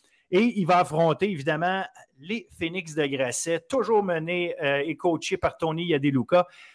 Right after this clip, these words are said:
Ça, euh, ça va être intéressant parce que, euh, bon,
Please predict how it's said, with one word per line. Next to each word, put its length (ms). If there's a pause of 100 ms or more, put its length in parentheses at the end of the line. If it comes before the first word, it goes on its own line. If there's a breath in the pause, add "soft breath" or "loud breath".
(200 soft breath)
Ça, 480
euh, 180
ça 260
va 100
être 120
intéressant 800
parce 320
que, 460
euh, 200
bon, 300